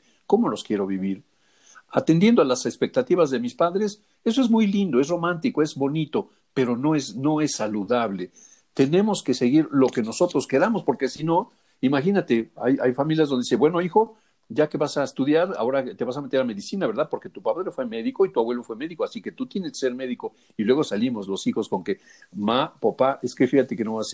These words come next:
ser médico". "¿Cómo que no?". Y ahí viene la, la transgresión a las normas de la familia.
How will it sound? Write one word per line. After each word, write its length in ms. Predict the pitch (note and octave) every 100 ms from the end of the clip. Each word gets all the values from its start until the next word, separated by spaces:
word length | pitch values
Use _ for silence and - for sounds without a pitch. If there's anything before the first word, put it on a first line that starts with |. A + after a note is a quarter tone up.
| G#2
ser 80 | G#2+
médico". 360 | G#2+ G2 A#2
"¿Cómo 400 | - - F3+ A3
que 100 | -
no?". 260 | C3 D3 - _ _
Y 60 | G2+
ahí 80 | G#2+
viene 300 | A2 A2 F2+
la, 180 | E2+
la 180 | E2+ F#2
transgresión 920 | - G#2 G2 F#2+ G#2 F#2+ - A2 G2+ F#2+
a 60 |
las 120 | F2+ F2+
normas 300 | G2+ G2 F#2+
de 60 | F#2
la 80 | F2+
familia. 280 | F#2+ F#2